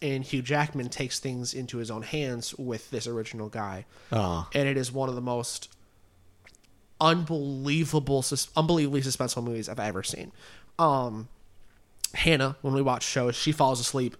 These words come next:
Speaker 1: so fast during
Speaker 2: Mm-hmm.
Speaker 1: anything. Um, when we watched Prisoners for the first time, she was locked in for the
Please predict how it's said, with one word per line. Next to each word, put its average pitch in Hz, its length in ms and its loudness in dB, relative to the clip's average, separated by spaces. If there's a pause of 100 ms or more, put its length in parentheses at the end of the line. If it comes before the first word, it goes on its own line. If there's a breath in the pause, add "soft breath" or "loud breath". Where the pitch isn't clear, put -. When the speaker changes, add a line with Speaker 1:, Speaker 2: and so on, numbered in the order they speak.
Speaker 1:
so - 400 4
fast - 440 -4
during 123 240 2
Speaker 2:
Mm-hmm. 95 180 2
Speaker 1:
anything. 123 480 -2 (500 loud breath)
Um, 135 380 2
when 143 160 2
we 151 80 6
watched 156 300 6
Prisoners 139 360 6
for 135 60 -2
the 123 80 -2
first - 300 0
time, 113 200 -2
she 135 280 2
was 120 280 0 (120)
locked 120 580 0
in 113 240 -4
for 123 260 -2
the 117 220 -4